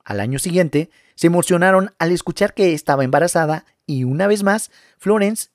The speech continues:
llevaba gemelos. Las gemelas, Gillian y Jennifer, nacieron idénticas, a excepción de las marcas de nacimiento de Jennifer. Ella tenía una marca de nacimiento en la cintura, similar a una marca de nacimiento que tenía Jacqueline,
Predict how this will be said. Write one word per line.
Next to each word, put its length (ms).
llevaba 380
gemelos. 600
Las 220
gemelas, 540
Gillian 440
y 120
Jennifer, 480
nacieron 440
idénticas, 800
a 60
excepción 480
de 80
las 180
marcas 320
de 80
nacimiento 480
de 140
Jennifer. 500
Ella 180
tenía 240
una 120
marca 300
de 80
nacimiento 500
en 60
la 80
cintura, 460
similar 600
a 100
una 200
marca 380
de 80
nacimiento 520
que 120
tenía 320
Jacqueline, 500